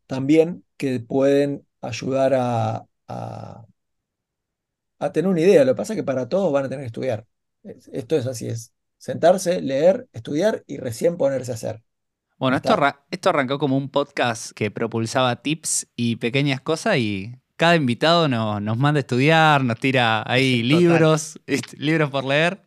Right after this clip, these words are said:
Speaker 2: que está
Speaker 3: Pero
Speaker 2: muy bien. Nosotros en realidad somos un toque
Speaker 3: <laughs>
Speaker 2: nerds de todo esto, pero
Speaker 1: Sí.
Speaker 2: nos da un poco de risa. Eh, fue un, un pequeño engaño, capaz, a la audiencia. Espero que no se enojen,
Speaker 1: <laughs>
Speaker 2: pero compartiremos material, eso te lo voy a pedir, estaría buenísimo que nos pases algunas cosas,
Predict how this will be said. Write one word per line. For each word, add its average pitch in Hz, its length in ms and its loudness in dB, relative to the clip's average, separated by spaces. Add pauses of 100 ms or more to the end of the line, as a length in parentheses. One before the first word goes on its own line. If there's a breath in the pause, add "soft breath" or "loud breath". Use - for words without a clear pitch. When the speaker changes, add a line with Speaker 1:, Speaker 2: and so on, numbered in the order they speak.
Speaker 2:
que 135 80 -2
está 160 160 4
Speaker 3:
Pero - 20 6
Speaker 2:
muy 185 120 4
bien. 208 320 4
Nosotros 143 400 2
en 120 80 0
realidad 123 300 2
somos 135 400 -2
un 113 140 -12
toque 113 320 -2
Speaker 3:
<laughs> - 300 -20
Speaker 2:
nerds 160 340 2
de 120 100 0
todo 156 180 2
esto, 214 360 -4
pero 113 580 -2
Speaker 1:
Sí. - 60 -6
Speaker 2:
nos 113 140 2
da 120 100 4
un 117 60 -2
poco 120 200 0
de 120 100 0
risa. 127 480 -2
Eh, 101 160 -4
fue 110 220 -2
un, 104 200 -6
un 110 120 -6
pequeño 117 280 -2
engaño, 110 340 -2
capaz, 117 320 -6
a 107 60 -6
la 104 60 -2
audiencia. 123 500 -2 (260 soft breath)
Espero 117 220 0
que 113 60 0
no 120 80 0
se 143 120 -2
enojen, 165 380 0
Speaker 1:
<laughs> - 380 -16
Speaker 2:
pero 165 260 2
compartiremos 131 680 2
material, 143 580 2
eso 123 200 -2
te 113 120 0
lo 113 80 2
voy 123 100 4
a 120 120 2
pedir, 127 240 2
estaría 113 260 -2
buenísimo 120 440 -2
que 107 80 -6
nos 104 160 -6
pases 139 420 -2
algunas 117 300 -4
cosas, 113 380 -4